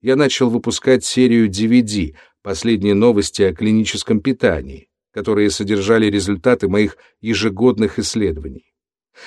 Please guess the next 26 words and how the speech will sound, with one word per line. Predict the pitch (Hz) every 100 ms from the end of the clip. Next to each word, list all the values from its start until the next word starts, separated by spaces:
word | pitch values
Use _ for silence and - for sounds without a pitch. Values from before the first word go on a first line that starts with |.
| - -
Сложно | 160 170 123 -
поверить, | 127 131 170 127 -
но | 113
их | 156 156
уже | 127
почти | 131 120 101 - 151
тридцать | - 131 123 127 - 131
штук. | - - 95 82 - _ _ _ _ -
Каждый | 143 120 120
пенни, | 123 - 147 139 101 87
что | 80 -
я | 87 85
выручаю, | 87 101 98 - 143 101 - - _ _
идёт | 101 90 135
на | 113
благотворительность, | 110 113 107 107 117 113 85 71 71 - - - -
равно | 127 143 135
как | 139 127
и | 120
деньги | 92 139 143 113
от | 98
моих | 107 110 104
выступлений | 104 - 87 113 131 98 82 - _
и | 110
продаж | - 104 95 87 -
книг. | 87 76 76